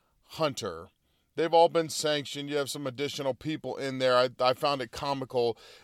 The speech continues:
that they gave it back. Part of their sanctions, I guess, they're not allowed to enter,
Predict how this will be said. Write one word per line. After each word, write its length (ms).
that 320
they 160
gave 300
it 160
back. 560
Part 280
of 60
their 160
sanctions, 760
I 140
guess, 360
they're 180
not 200
allowed 340
to 160
enter, 480